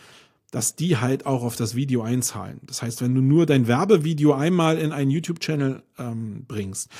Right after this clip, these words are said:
und da keine Signale über das Video kommen oder, äh, gerade schlechte Signale kommen, weil keine Reaktion meinetwegen, äh, auf dem Video liegt und auch noch die Attention in, ähm, YouTube Analytics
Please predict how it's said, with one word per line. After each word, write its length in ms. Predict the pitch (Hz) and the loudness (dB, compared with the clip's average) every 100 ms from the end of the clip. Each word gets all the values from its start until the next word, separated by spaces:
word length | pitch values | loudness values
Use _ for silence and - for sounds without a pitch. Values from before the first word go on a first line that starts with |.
| - - | -12 -6
und 160 | 117 | -2
da 100 | 131 | -2
keine 300 | - 151 147 | 2 2 4
Signale 480 | 131 135 123 156 151 | 4 4 4 4 4
über 260 | 156 151 147 | 4 2 2
das 240 | 131 123 | 0 0
Video 300 | 151 151 135 | -2 2 2
kommen 320 | - 160 180 | 2 0 2
oder, 400 | - 190 196 165 - - - _ | 6 6 8 2 -2 -20 -20 _
äh, 160 | 131 131 | -6 -4
gerade 380 | 131 131 185 156 | 0 2 4 4
schlechte 340 | 160 180 180 | 4 4 4
Signale 420 | 151 147 127 135 | 4 4 4 4
kommen, 340 | - 135 143 123 | 2 2 2 2
weil 160 | 139 | 0
keine 300 | 139 139 147 | 0 0 2
Reaktion 580 | 139 135 131 - 160 180 | 2 2 0 2 4 4
meinetwegen, 680 | 135 127 123 127 120 117 - | 4 2 0 0 2 0 -4
äh, 180 | - - | -16 -8
auf 240 | 131 120 | -6 -6
dem 440 | - 120 113 113 113 | -2 0 0 -4 -4
Video 320 | 139 139 123 | -2 2 4
liegt 320 | 120 170 - - - - | 4 0 -4 -20 -20 -8
und 340 | - 160 160 - | 2 4 2 4
auch 280 | 139 151 135 | 6 6 6
noch 180 | 147 | 0
die 160 | - 135 | 0 -2
Attention 580 | 127 151 208 196 160 123 | 2 4 4 4 4 2
in, 360 | 139 131 123 - | 0 0 0 -4
ähm, 360 | - 117 104 104 | -6 -4 -4 -6
YouTube 320 | 123 120 - - | -4 -4 -4 -4
Analytics 640 | 113 117 117 123 - | -2 -2 0 -2 -4